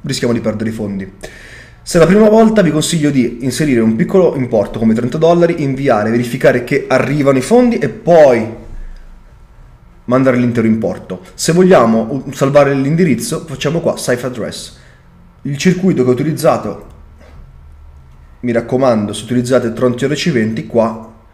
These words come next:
dopodiché utilizzate, scri-, mm, inserite Tron T R C venti. Deve essere tutto corretto. Poi inseriamo il Google Authenticator che abbi-, che vi ho spiegato in precedenza come impostarlo,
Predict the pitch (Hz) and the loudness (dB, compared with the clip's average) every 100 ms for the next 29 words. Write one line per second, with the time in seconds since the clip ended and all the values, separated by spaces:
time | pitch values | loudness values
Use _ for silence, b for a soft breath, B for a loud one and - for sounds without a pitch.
0 | b b - 127 139 160 107 98 - - | b b -4 -2 0 -2 -4 -8 -10 -18
1 | 139 120 117 110 113 95 117 - - 131 | -14 -6 -4 -4 -4 -4 -8 -10 -12 -14
2 | 117 123 113 113 110 117 113 127 110 117 | -8 -4 0 2 2 0 -2 -2 0 -2
3 | 113 113 110 110 110 - 120 107 - - | -2 -4 -4 -4 -6 -6 -4 -4 -6 -14
4 | - B B B B B - 127 - 113 | -20 B B B B B -2 -2 -2 -8
5 | 131 135 120 98 - 117 170 139 151 135 | -6 -4 -2 -4 -6 -4 -2 -2 -2 -2
6 | 107 104 101 113 107 139 139 117 107 127 | -2 -2 -2 -2 -2 -4 0 0 0 -2
7 | 135 127 98 98 107 B B - 147 147 | -2 -4 -6 -10 -14 B B -4 0 0
8 | 135 143 135 131 139 - 131 127 156 190 | 0 -4 -2 0 0 0 -2 -2 -2 -2
9 | 208 117 101 - 127 117 110 113 - - | -2 -2 -2 -6 -6 -2 0 0 0 -2
10 | 95 95 110 123 | -4 -4 -6 -8